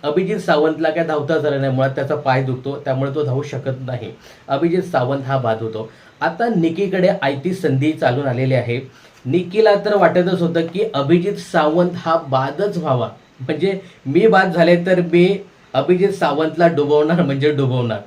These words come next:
अगदी निकीच्या हातामध्ये आयतं कोलीत आलं. अभिजितला डायरेक्टच सांगितलं की, "मी तुला रिप्लेस करणारच नाही, मी तुला बाद करणार म्हणजे बादच करणार." आता इथे, अ, निकी जे काही निकष देते ना, ते खरं तर मला अजिबात पटले नाही.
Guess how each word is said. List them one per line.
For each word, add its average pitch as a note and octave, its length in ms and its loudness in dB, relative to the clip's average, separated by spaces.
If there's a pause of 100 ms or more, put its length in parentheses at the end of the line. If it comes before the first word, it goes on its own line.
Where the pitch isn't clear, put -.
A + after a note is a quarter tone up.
(400)
अगदी C#3+ 320 2
निकीच्या E3 360 -2
हातामध्ये D3+ 560 -2 (220)
आयतं E3+ 420 -4
कोलीत E3+ 440 2
आलं. B2+ 240 2 (100)
अभिजितला E3+ 500 0
डायरेक्टच D#3+ 460 0
सांगितलं D3 400 -2
की, C3+ 140 -6
"मी D3 140 -2
तुला D#3+ 280 2
रिप्लेस D3+ 420 -2
करणारच C#3+ 540 -2
नाही, C3 280 -2 (400)
मी C#3 220 -4
तुला E3 200 2
बाद C#3 420 0
करणार D3+ 260 0
म्हणजे D3+ 280 -4
बादच C3 540 0
करणार." G#2+ 300 -6 (340)
आता C3+ 160 -4
इथे, E3 500 -2
अ, A#2+ 380 -2 (300)
निकी C#3 240 -2
जे E3+ 140 0
काही E3+ 180 2
निकष D3 340 0
देते C3 180 -6
ना, A#2 160 -4
ते D#3 80 -4
खरं C#3+ 220 -6
तर D3+ 80 -4
मला C#3 200 -2
अजिबात C3+ 260 -2
पटले B2+ 380 -4
नाही. A2 140 -4